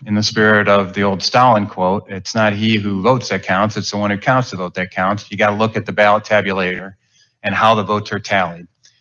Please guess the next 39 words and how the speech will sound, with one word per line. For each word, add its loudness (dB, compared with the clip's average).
And 0
that 4
was 0
my 6
focus, -2
um, 0
when 2
I 6
went 4
to -10
the 0
Detroit 0
A 2
V -4
Counting -2
Board. -10
I 4
was 6
one 4
of 6
those 4
folks 2
that 2
was -6
not 2
specifically 0
assigned 2
to 0
any 0
particular -2
counting 0
station. -10
I 4
was 4
looking 0
at 2
the -4
big -2
picture, -8